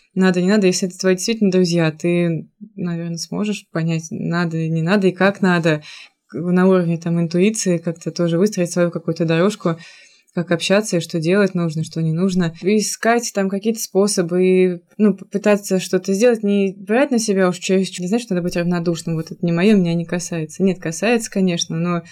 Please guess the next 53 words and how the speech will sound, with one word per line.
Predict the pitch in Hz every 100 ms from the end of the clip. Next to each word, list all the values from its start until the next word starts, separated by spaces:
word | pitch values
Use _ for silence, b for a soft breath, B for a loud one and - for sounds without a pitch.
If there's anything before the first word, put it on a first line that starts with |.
| B B B B B
м, | - 190 190
очень | 196 208
в | 196
меру, | 190 226 262 196
и | 180 180 180 175 175 165
если | 180 190
будет | 185 190
постоянно | 196 202 196
какой-то | 185 190
очень | 190 196 196
активный | - 208 196
друг, | 185 247 240
который | 190 190 185 175 B B B B
сильно | - 208 202
хочет | 208 208 -
помочь, | 190 226 254
ну, | 196
то |
есть | 185 - _ -
никто | 196 202
не | 208
будет | 233 330
против, | 247 208 190 180
я | 190 170 180
понимаю, | 180 185 233 226
но | 185 180
когда | 180 185
его | 202 196
слишком | 254 254 196
много, | 196 180 175
это, | 170
наверное, | 196 196 190
тоже | 196 180 170
не | 165
нужно. | 160 160 160
Ну, | 170 202 208 B B B -
может, | 196 208
я | -
не, | 175 175 - 180
заблуждаюсь, | 185 180 185 165 160 160 -
у |
меня | 160 160
не | 165
такая | 165 175 185
уж | 185
богатая | 180 170 165 165
экспертиза, | 165 - 170 233 208
но | 175 170
вот | 170 165
только | 180 -
на | 170
основе | 165 180 180
своей. | - 175 165 156